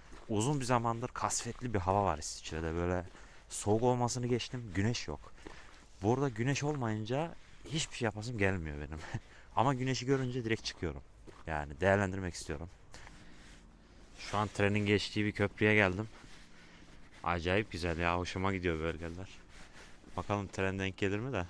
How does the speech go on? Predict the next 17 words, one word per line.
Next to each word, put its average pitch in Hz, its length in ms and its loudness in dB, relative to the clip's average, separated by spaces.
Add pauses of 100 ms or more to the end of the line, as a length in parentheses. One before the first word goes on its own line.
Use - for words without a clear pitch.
(880)
Şu - 200 -6
an 85 260 -2
çok 78 200 -6
güzel 80 180 -2
manzaram 80 460 -2
var 76 140 -4
yalnız. 73 500 -6 (920)
Yani 78 440 -4 (260)
bakar 87 260 -2
mısınız? - 540 -8 (1600)
Şöyle 82 380 -2
evler. 80 720 -2 (3500)
Brienz 113 340 8
Gölü 104 240 6
karşımızda 92 560 2
şu 85 180 -2
an. 92 100 -2